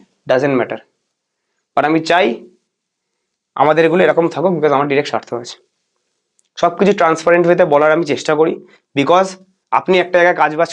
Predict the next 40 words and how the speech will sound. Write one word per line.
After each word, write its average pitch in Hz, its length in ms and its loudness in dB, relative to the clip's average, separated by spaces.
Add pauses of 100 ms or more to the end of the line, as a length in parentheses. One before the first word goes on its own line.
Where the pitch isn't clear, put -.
করেন, 160 180 2 (140)
ফ্রিতে 160 280 0
কাজবাজ 151 360 0
কর-, 143 240 -4 (220)
করবেন 160 340 4
না 165 40 0 (100)
নিশ্চয়ই। 151 300 -4 (540)
আমি 165 220 2
আপনার 175 200 -2
জন্য 175 120 4 (280)
নিশ্চয়ই 180 300 0
ফ্রিতে 170 200 2
খাটবো 151 300 0
না, 170 160 2
যদিও 160 220 0
বা 165 100 4
আমাদের 165 240 -2
ইনকাম 170 200 0 (300)
একদম 151 320 0
কম, 160 200 2 (560)
হয়তো 156 200 0
এক 156 200 0
লাখ 165 140 0 (120)
টাকায় 165 240 0
হয়তো 156 200 0
আমাদের 160 220 0 (160)
তিরিশ 160 280 -4
চল্লিশ 156 220 0
টাকা 160 180 0
ইনকাম 151 320 2
হয় 151 160 2
আপনাদের 151 300 -4
ইনভেস্টমেন্ট 143 400 -2
থেকে। 156 140 0 (480)
কিন্তু 220 260 2 (460)
সব 226 180 2
কিছু 233 200 2
ট্রান্সপারেন্টলি 185 440 0
বলে 151 220 2
দিচ্ছি 127 160 -8